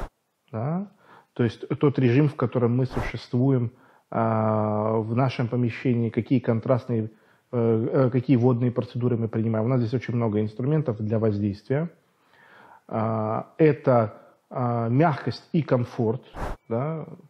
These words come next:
Казалось бы, что такого, но простая замена супер мягкой кровати на традиционное японское спальное место на полу,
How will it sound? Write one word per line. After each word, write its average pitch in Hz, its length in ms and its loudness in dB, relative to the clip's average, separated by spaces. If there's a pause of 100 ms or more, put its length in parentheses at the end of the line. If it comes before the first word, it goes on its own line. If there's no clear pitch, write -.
(300)
Казалось 127 480 4
бы, 143 400 2 (260)
что - 240 0
такого, 147 480 2
но 127 360 4
простая 131 720 2
замена 113 680 2 (680)
супер 127 440 0
мягкой 120 420 0
кровати 120 560 2
на 110 400 -2 (460)
традиционное 120 720 2
японское 113 840 0 (220)
спальное 110 580 -4
место 113 400 -4
на 113 160 -2
полу, 110 480 -2